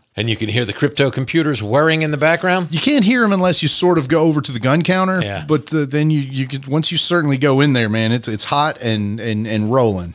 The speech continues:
Speaker 1: Now, crypto, a little like everything else, it's taken a downturn.
Speaker 2: It is, but, I mean, you, you gotta plan for that, right? Like,
Speaker 1: Sure,
Speaker 2: it's still
Speaker 1: sure,
Speaker 2: a
Speaker 1: and
Speaker 2: new,
Speaker 1: I'm
Speaker 2: a new thing, and
Speaker 1: Right, and
Speaker 2: yeah.
Speaker 1: Troy just told us that you can, uh,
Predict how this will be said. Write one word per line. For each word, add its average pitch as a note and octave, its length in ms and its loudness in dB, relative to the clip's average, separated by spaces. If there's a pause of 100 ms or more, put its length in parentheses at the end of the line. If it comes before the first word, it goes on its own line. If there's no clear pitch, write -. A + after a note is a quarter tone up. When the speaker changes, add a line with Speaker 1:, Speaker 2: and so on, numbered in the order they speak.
(160)
Speaker 1:
Now, G#2+ 100 -6
crypto, D#3+ 400 -2
a A2 40 -2
little C3 220 -4
like C3 200 -2
everything B2+ 320 0
else, B2+ 340 -2
it's E2+ 180 -6
taken A#2+ 300 -2
a A2 80 -4
downturn. G2+ 640 -6 (260)
Speaker 2:
It G3+ 120 2
is, A#3+ 200 0
but, D3+ 180 2
I D#3 60 2
mean, D#3+ 360 4
you, E3 160 -6
you D#3+ 260 -10
gotta E3+ 160 -4
plan G3+ 300 -4
for F3+ 100 -4
that, D3+ 160 -2
right? E3 260 -2
Like, C#3 160 -4
Speaker 1:
Sure, B3+ 180 4
Speaker 2:
it's F#3+ 100 -2
still F3+ 140 0
Speaker 1:
sure, G#3 120 4
Speaker 2:
a C3 40 4
Speaker 1:
and C#3+ 100 4
Speaker 2:
new, E3 100 4
Speaker 1:
I'm E3+ 200 -4
Speaker 2:
a C#3 80 2
new D#3 180 4
thing, F#3+ 420 0
and G#2+ 380 -2
Speaker 1:
Right, C#3 320 0
and E3 160 -2
Speaker 2:
yeah. B2 180 -2 (220)
Speaker 1:
Troy C3 240 0
just A#2 200 -2
told A#2+ 200 -2
us G#2+ 140 -2
that A2+ 100 -2
you A2 180 -4
can, G#2+ 300 -4
uh, G#2 300 -2